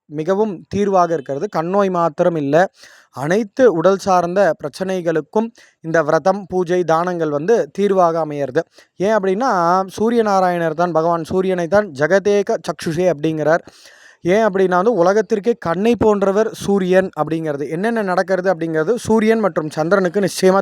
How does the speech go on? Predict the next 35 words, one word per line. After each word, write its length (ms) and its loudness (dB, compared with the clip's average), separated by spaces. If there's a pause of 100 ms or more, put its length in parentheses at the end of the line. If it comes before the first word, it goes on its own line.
தெரிஞ்சுட்டே 420 2
இருக்கும். 240 0 (640)
எந்த 380 6
சுவாமிக்கு 480 2
அர்ச்சனை 440 0
செய்தாலுமே 680 0 (120)
"சோம 260 4 (120)
சூர்யாக்னிலோச்சனாய 1300 0
நமஹா" 560 -2
அப்படின்னக்கூடிய 480 -4
ஒரு 160 -2
நாமா 500 0
அதுல 320 0
வந்துரும். 280 0 (380)
என்ன 260 2
அப்படின்னா, 200 -2
இறைவனுக்கு 540 0
முக்கண் 440 -2
இருக்கு 340 -4
அப்படின்னா, 800 -2 (360)
அதுல 220 2
வந்து 220 2
ஒரு 180 4
கண் 240 0
சூரியன், 640 -4
ஒரு 160 0
கண் 200 0 (100)
சோமன் 440 0
என்னக்கூடிய 260 -2
சந்திரன், 400 0
இன்னொரு 360 0
கண் 160 -4
வந்து 240 -4
அக்னி, 340 -2
நெருப்பு. 380 -2